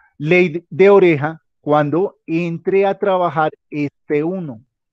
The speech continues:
¿vale? Ahí sí ya tienen que hacer la oreja. Entonces, bueno, no sé, acá va a salir un resultado, va a ser igual a uno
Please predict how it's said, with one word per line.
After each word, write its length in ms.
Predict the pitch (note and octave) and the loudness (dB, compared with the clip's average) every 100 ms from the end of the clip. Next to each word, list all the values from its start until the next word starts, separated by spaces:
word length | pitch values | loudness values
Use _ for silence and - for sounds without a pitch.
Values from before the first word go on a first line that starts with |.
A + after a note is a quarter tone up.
| _ | _
¿vale? 180 | - B2+ | -10 -6
Ahí 120 | C3+ | -4
sí 200 | B2+ D#3 | -6 -8
ya 160 | D3+ E3+ | -2 -2
tienen 260 | - C#3 B2 | -2 -10 -10
que 80 | |
hacer 200 | A#2 - | -10 -10
la 120 | A2+ B2 | -8 -4
oreja. 280 | C#3 C3 | -4 -4
Entonces, 480 | G#2+ A2 C3 B2+ E3+ | -8 -6 -6 -2 -2
bueno, 240 | D3+ C#3+ F#2 _ _ - _ | -2 -6 -8 _ _ -20 _
no 120 | D3+ | -4
sé, 320 | D#3 G3 - _ - | 2 2 0 _ -10
acá 640 | C#3+ C3+ F3+ F3+ G3 - _ _ _ _ _ _ - | -8 -2 2 2 0 -6 _ _ _ _ _ _ -4
va 100 | D3+ | 0
a 60 | D3+ | 2
salir 420 | F3+ F3 F#3+ F#3 - | 2 2 0 -4 -14
un 180 | - D#3+ | -12 -10
resultado, 880 | E3 F3+ - C#3+ - F3 D#3+ G#2 - _ | -6 -6 -8 -14 -6 -4 -4 -6 -14 _
va 100 | B2 | -12
a 40 | E3 | -6
ser 200 | E3+ F3 | -2 -2
igual 500 | F#3 E3+ F#3 E3+ E3+ _ | -4 -2 0 0 -2 _
a 180 | D3+ D#3+ | 0 2
uno 480 | F#3 A3 G#3+ A3+ | 2 0 -2 -6